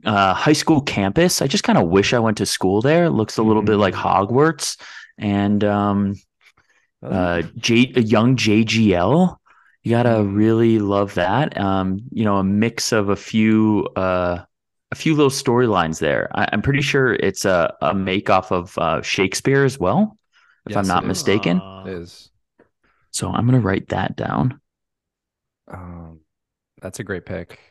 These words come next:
Speaker 2: And with that pick, you are actually up again.
Speaker 1: I'm up again on
Speaker 3: That's
Speaker 1: the turn. And this is,
Speaker 3: right.
Speaker 1: this is what I'm, I'm unsure about what I wanna do. So I'm gonna do this 'cause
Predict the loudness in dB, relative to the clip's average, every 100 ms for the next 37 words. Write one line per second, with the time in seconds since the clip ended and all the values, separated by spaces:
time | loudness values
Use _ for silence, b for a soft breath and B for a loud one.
0 | _ -14 -14 -12 -14 -14 -16 -18 -16 -10
1 | -10 -6 -6 -6 -8 -10 -10 -8 -6 -6
2 | -6 -8 -10 -10 -10 -12 -12 -14 -12 -2
3 | 0 0 -2 0 0 0 0 -2 -4 -4
4 | -2 0 -2 -2 0 2 2 0 0 B
5 | B B -4 -2 0 0 2 2 2 2
6 | 2 0 -4 -16 _ _ _ b b b
7 | b b _ -6 -4 0 2 2 0 0
8 | 0 0 0 0 -2 -2 -2 0 0 -2
9 | -2 -4 2 4 2 -2 -4 0 2 2
10 | 4 2 0 0 -2